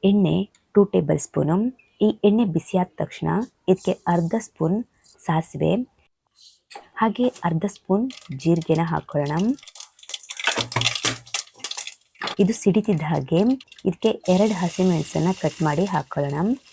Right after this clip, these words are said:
ಹಾಗೆ ಬೆಳ್ಳುಳ್ಳಿ, ಇದನ್ನ ಜಜ್ಜಿ ಕೂಡ ಹಾಕೋಬಹುದು. ಒಂದ್ ಎರಡು ಪೀಸಷ್ಟು ಜಜ್ಜಿಬಿಟ್ಟು ಅಥವಾ ಕಟ್ ಮಾಡಿ ಹಾಕೊಳ್ಳೋಣ. ಹಾಗೆ ಕರ್ಬೇವಿನ ಸೊಪ್ಪು ಒಂದು ಎಂಟತ್ತು ಎಲೆ. ಇದಿಷ್ಟು ಲೈಟಾಗಿ ಫ್ರೈ ಆಗ್ತಿದ್ದ ಹಾಗೆ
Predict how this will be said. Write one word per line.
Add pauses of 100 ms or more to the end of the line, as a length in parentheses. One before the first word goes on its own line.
(360)
ಹಾಗೆ
ಬೆಳ್ಳುಳ್ಳಿ, (420)
ಇದನ್ನ
ಜಜ್ಜಿ
ಕೂಡ
ಹಾಕೋಬಹುದು. (320)
ಒಂದ್
ಎರಡು
ಪೀಸಷ್ಟು (440)
ಜಜ್ಜಿಬಿಟ್ಟು
ಅಥವಾ (240)
ಕಟ್
ಮಾಡಿ (340)
ಹಾಕೊಳ್ಳೋಣ. (400)
ಹಾಗೆ
ಕರ್ಬೇವಿನ (100)
ಸೊಪ್ಪು (140)
ಒಂದು (120)
ಎಂಟತ್ತು (120)
ಎಲೆ. (2000)
ಇದಿಷ್ಟು
ಲೈಟಾಗಿ
ಫ್ರೈ
ಆಗ್ತಿದ್ದ
ಹಾಗೆ